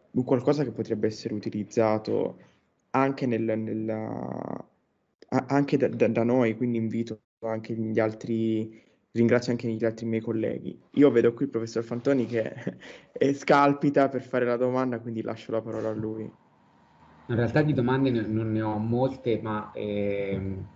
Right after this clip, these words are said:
Speaker 2: scalpito perché ne-, nel frattempo io e Caruso e Valerio Carannante ci siamo messaggiati tutto il tempo della presentazione,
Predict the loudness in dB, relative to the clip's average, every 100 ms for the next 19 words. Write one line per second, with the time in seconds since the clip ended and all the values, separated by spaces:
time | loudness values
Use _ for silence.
0 | -18 -8 2 2 4 2 2 0 2 2
1 | 2 -6 -4 -2 0 0 -2 -2 -4 2
2 | 0 2 0 2 2 4 4 4 4 2
3 | 2 2 0 -2 -6 -8 -12 -20 -12 -2
4 | 2 4 4 4 6 6 4 4 2 0
5 | -2 -4 -4 -2 -4 -6 -14 -18 -10 -2
6 | 0 0 0 0 0 0 -2 -6 -4 -2
7 | 0 -2 -2 -6 -4 0 0 0 -6 -8
8 | -10 -10 -8 -6 -4 -6 -6 -8 -4 -2
9 | -4 -6 -6 -6 -8 -2 -2 -2